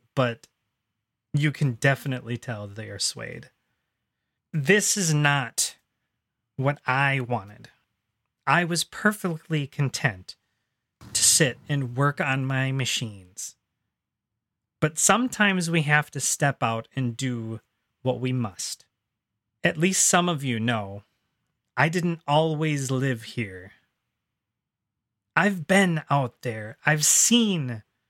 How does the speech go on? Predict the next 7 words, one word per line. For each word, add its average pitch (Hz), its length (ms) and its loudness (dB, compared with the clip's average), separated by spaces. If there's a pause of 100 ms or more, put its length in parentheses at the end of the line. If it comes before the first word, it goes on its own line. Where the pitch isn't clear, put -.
(280)
some 180 340 0
of 165 140 -4
the 156 160 0 (320)
great 135 580 0 (140)
and 151 140 2
horrible 170 760 0
things 95 640 -10